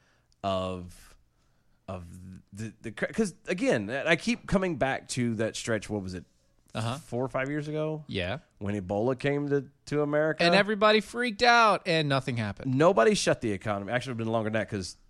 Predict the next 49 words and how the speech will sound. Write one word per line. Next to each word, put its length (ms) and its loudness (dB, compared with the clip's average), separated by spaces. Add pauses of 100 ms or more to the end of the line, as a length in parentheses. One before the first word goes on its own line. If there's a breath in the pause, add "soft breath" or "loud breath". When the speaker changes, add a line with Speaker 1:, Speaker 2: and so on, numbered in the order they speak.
Speaker 2:
It's 140 -6
been 120 2
a 60 4
while. 260 0
Speaker 1:
it 100 -2
was 200 -4
during 340 -2
Obama. 460 -4
Speaker 2:
Yeah, 220 -2
it 40 -2
was 80 -4
during 220 0
the 80 2
Speaker 1:
But 100 6
Speaker 2:
Obamas. 60 6
Speaker 1:
anyway, 400 0 (340)
it 180 -2
was 220 -2
a 60 -4
stretch 340 -4
where, 240 -2
where, 340 -4 (200)
you 140 -6
know, 200 -8
Speaker 2:
Nothing 240 2
got 140 2
shut 180 4
down. 260 2
Speaker 1:
Nothing 440 2
got 240 0
shut 180 -2
down. 140 2
And 100 2
Speaker 2:
Actually, 200 8
Speaker 1:
that 80 10
Speaker 2:
the 40 6
media 260 6
stopped 380 4
talking 340 2
about 200 2
it 80 -6
completely. 560 -4 (100)
Speaker 1:
Yeah, 240 2 (140)
that 260 4
was 160 2
actually 340 0
something 520 2
that 240 0
literally, 800 4